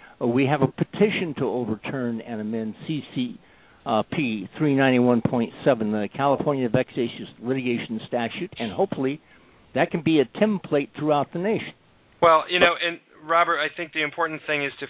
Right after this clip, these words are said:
Speaker 2: find members of the bench and of the bar and of bar associations who support a reasonable, uh, you know, reasonable amendment or, or change to this law. I mean, I can, I can see both sides of this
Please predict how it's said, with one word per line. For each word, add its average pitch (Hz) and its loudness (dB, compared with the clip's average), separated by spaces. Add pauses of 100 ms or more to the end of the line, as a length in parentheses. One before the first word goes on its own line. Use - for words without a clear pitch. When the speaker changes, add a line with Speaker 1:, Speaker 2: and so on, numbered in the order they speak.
Speaker 2:
find 139 6
members 139 0
of 131 -6
the 131 -4
bench 135 0
and 135 -4
of 123 -2
the 120 -4
bar 135 4
and 127 -4
of 123 -2 (200)
bar 131 0
associations 131 -2
who 131 4 (600)
support 160 4 (600)
a 156 2
reasonable, 139 0
uh, 113 -2 (280)
you 151 -2
know, 127 2
reasonable 139 0
amendment 123 2 (480)
or, 123 6
or 123 -2 (100)
change 135 4 (120)
to 127 -4
this 120 -6
law. 131 4
I 123 2
mean, 127 0
I 135 6
can, 139 -6 (320)
I 156 6
can 220 -2 (160)
see 226 -6
both 151 4 (140)
sides 135 4
of 113 -14
this 107 -12